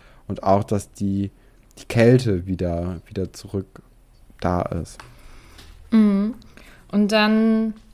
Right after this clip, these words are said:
Speaker 2: hm, lernen, also, äh, Harry und, ähm, Hermine versuchen,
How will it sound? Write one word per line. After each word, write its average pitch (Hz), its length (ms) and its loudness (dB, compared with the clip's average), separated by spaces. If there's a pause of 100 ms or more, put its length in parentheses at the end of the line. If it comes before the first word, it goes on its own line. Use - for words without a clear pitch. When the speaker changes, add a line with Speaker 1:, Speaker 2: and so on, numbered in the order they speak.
(800)
Speaker 2:
hm, 196 340 -2
lernen, 196 420 2
also, 185 400 4
äh, 175 300 -4
Harry 180 280 0
und, 180 340 -4
ähm, 175 220 -6
Hermine 185 380 4
versuchen, 175 640 -4